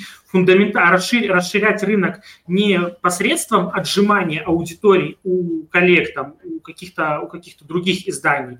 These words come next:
а, а расширять его фундаментально за счет привлечения новой аудитории. Мы хотим вот этот вот, всю вот эту вот мелочевку загнать на наш сайт,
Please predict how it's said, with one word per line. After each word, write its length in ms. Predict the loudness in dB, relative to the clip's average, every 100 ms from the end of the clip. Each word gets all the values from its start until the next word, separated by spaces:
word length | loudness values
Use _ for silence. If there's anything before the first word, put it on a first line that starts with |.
| -18 -20 -6
а, 720 | 2 4 4 4 2 2 2 2
а 40 |
расширять 420 | 0 0 0 2
его 100 | 0
фундаментально 640 | 0 -4 -4 -2 0 0 -2
за 80 | -4
счет 220 | -8 -4
привлечения 500 | -4 -4 -2 0 0
новой 300 | 2 2 2 -2
аудитории. 580 | -6 -10 -12 -12 -14 _ _ -20 _
Мы 120 | 0
хотим 380 | 2 0 -2 -2
вот 200 | -2 -4
этот 260 | -4 -6 -8
вот, 140 | -16
всю 200 | -10 -2 -2
вот 160 | -2
эту 140 | -4 -6
вот 160 | -6
мелочевку 520 | -2 -2 0 -2 -2
загнать 420 | -6 -4 -2 -4 -6
на 60 |
наш 220 | -10 -10
сайт, 320 | -4 -2 -2